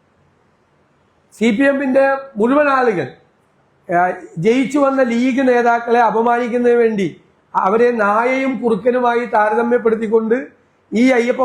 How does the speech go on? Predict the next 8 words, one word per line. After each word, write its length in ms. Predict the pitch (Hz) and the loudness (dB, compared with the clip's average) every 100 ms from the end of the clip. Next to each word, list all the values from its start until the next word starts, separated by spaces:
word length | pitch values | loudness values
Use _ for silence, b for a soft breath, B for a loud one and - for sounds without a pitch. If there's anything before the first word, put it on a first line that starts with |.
| 254 | -2
ഭക്തിഗാനത്തിന് 600 | 214 254 247 247 247 247 220 | -4 -2 0 0 -4 -4 0
പാരഡി 320 | 233 240 269 269 | 0 0 -2 0
ഉണ്ടാക്കിയിട്ടുണ്ട്. 560 | 269 262 269 277 226 151 - _ _ _ _ _ _ _ - | 0 0 -4 -2 -2 -4 -8 _ _ _ _ _ _ _ -4
ഇത് 140 | 185 269 247 | 0 2 2
ഒരു 160 | 269 302 | 0 0
മതവികാരവും 840 | 254 233 262 262 262 254 247 247 254 | 0 0 -2 0 0 2 0 -2 -2
വ്രണപ്പെടുത്താതെയാണ്, 920 | 240 220 226 233 220 240 233 226 190 139 - _ _ _ _ _ _ _ | -2 -2 -2 -2 0 0 0 0 -2 -6 -14 _ _ _ _ _ _ _
ഒരു 260 | 156 220 | 0 2